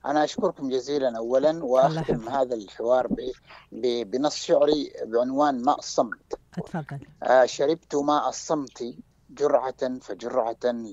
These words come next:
Speaker 1: لبست الانتظار، ونظرتي تمزقت تبعثرت على المدار، وآهتي ذكر الرماد والغبار.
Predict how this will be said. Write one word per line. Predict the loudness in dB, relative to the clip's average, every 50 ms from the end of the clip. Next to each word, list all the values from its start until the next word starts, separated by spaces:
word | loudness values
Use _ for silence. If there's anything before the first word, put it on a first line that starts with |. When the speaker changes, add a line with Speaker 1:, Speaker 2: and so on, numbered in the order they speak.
| -4 -2
Speaker 1:
لبست | -2 0 0 -2 -2 -4 -6 -10 -8 -8
الانتظار، | -6 -6 -8 -8 -10 -10 -10 -4 0 2 4 4 4 2 0 -4 _ _ _ _ _ -20 -20 -20 _ _ _ -20 -20 -20 -20 _ -6
ونظرتي | -4 0 2 2 2 4 4 2 2 2 -2 -4 -6 -4 -6 -6 -8 _
تمزقت | -6 -4 -2 -2 -2 -2 -4 -4 -2 -2 -2 -2 -4 -8 -8 _ _ _
تبعثرت | -2 0 2 4 4 2 2 -2 -2 0 2 2 0 0 _ -6
على | -4 -2 0 0 0
المدار، | 0 -2 -4 -4 0 2 4 4 6 4 4 2 0 -4 -10 _ _ _ _ _ -20 -20 -20 -20 -20 -20 _ _
وآهتي | 0 2 4 4 4 4 2 0 -2 -4 -4 -4 -8 -8 -8 -8 -6
ذكر | -6 -6 -6 -4 -2 2 2 2
الرماد | 2 2 0 0 0 2 0 0 0 0 -2 -4 -6 -6 -8
والغبار. | -8 -8 -8 -6 -4 -4 -4 -4 -4 -6 -8 -6 -2 -2 -2 0 0 -2 -2 -4 -6 -10